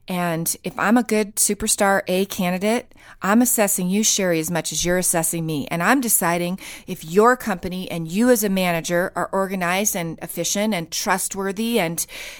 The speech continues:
you know, capable. I'm assessing the whole time we're interviewing. It goes both ways.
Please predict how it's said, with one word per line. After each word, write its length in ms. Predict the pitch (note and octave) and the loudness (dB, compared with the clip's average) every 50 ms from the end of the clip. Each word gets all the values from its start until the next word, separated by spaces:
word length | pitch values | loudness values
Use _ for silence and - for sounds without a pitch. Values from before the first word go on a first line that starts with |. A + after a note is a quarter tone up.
| - - | -16 -8
you 120 | - G3+ F#3+ | -6 -4 -2
know, 120 | E3 D#3 | -2 -2
capable. 840 | D#3+ - - - G#3+ G#3 G#3 - A3 G3 E3+ G#3+ G#3+ A3+ C4+ C4+ - - | -4 -6 -2 2 2 2 4 2 2 4 6 6 6 6 4 0 -2 0
I'm 180 | F#3 A3+ C4 | 2 2 2
assessing 540 | C4 B3+ - - B3 A#3+ A#3+ - G#3+ F3 E3+ | 2 2 2 2 2 2 2 0 -2 -4 -4
the 80 | D#3+ D#3+ | -6 -6
whole 240 | E3+ F#3+ G3 G#3 G#3+ | -2 0 0 0 -2
time 280 | - - A#3 A3+ A3 | -2 0 0 2 2
we're 80 | G#3+ - | 2 2
interviewing. 420 | - G#3+ B3 B3+ A3 G3+ E3 D#3 | 2 2 2 2 2 0 -2 -2
It 100 | D#3 - | -4 -2
goes 240 | - G#3 G3+ G3 F#3 | 0 0 0 0 -2
both 580 | - _ _ - G#3 G#3+ A3+ A#3+ - - - - | -6 _ _ 2 4 4 2 2 -2 -8 -4 0
ways. 600 | A3 A#3 A#3+ A#3 G3 C#3+ F#2+ F2 - - - | 0 2 2 2 0 -2 -4 -4 -6 -6 -6